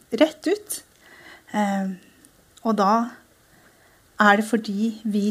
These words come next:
tilhører. Når vi tilhører Jesus, som er konge og er konge av et annet rike, så blir vi også borgere av et annet rike. Vi blir borgere av himmelriket. Og det gjelder jo i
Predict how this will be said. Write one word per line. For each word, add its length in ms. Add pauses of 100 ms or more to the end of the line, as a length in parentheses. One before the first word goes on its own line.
tilhører. 720 (880)
Når 80
vi 120 (100)
tilhører 420
Jesus, 400
som 320
er 80
konge 520
og 100
er 100
konge 300
av 80
et 160
annet 380
rike, 360 (640)
så 240
blir 320
vi 140
også 480 (800)
borgere 420
av 60
et 160
annet 340
rike. 320 (800)
Vi 160
blir 160
borgere 460
av 100
himmelriket. 800 (3000)
Og 160
det 140
gjelder 240
jo 100
i 80